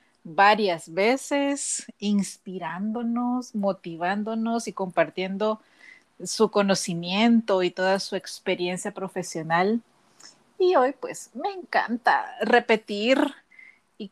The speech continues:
que ahora conversemos de otro tema que también es súper interesante y muy importante. Ya irán ustedes descubriendo a lo largo de la entrevista toda esta temática.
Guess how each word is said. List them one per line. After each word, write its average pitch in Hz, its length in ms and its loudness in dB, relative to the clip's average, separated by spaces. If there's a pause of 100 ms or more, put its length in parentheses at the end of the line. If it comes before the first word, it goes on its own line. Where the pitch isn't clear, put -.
que 196 200 -6
ahora 196 680 -2
conversemos 196 640 -4
de 190 80 -6
otro 190 220 -6
tema 202 300 -4
que - 100 -16
también 160 360 -8
es 202 160 -2
súper 208 340 0
interesante 185 720 2
y 180 120 4
muy 196 380 6
importante. 170 920 2
Ya 202 240 8
irán 180 320 -16
ustedes 143 400 -10
descubriendo 196 920 -2 (720)
a 196 80 0
lo 190 140 0
largo 190 240 4
de 214 100 2
la 208 100 0
entrevista 214 1000 -4 (460)
toda 196 420 -2
esta 190 340 -6
temática. 220 920 -4